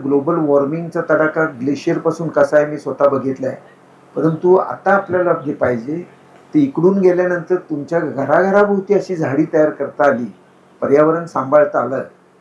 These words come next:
तर मला वाटतं अशा कॅम्पचं एक महत्त्वाचं उद्दिष्ट साध्य होईल. आता बुद्ध संस्कृतीबद्दल मी आपल्याला सांगतो की सम्राट अशोकामुळं बुद्ध धर्म हा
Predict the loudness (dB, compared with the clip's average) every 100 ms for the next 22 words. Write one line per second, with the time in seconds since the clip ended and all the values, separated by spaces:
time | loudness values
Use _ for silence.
0 | -10 -4 0 0 0 -2 -6 -6 -10 _
1 | -10 -2 -2 2 2 2 -2 -8 -6 -6
2 | -10 _ -18 -10 -6 -4 -4 -4 -2 -4
3 | -4 -16 -18 -8 -4 0 -2 -2 -2 0
4 | 0 -6 -8 -16 -20 -20 -20 -20 -20 -20
5 | -20 -20 -20 -20 -12 -4 0 2 2 -2
6 | 2 4 4 0 -8 -8 -8 -6 -2 0
7 | 2 2 4 2 0 -2 -2 -4 -4 -8
8 | -10 -10 -8 -8 -8 -20 _ -4 0 4
9 | 4 4 0 2 0 4 4 2 -2 -6
10 | -4 -4 -8 _ _ _ _ _ _ -4
11 | 0 4 4 4 2 0 -2 -4 -4 -6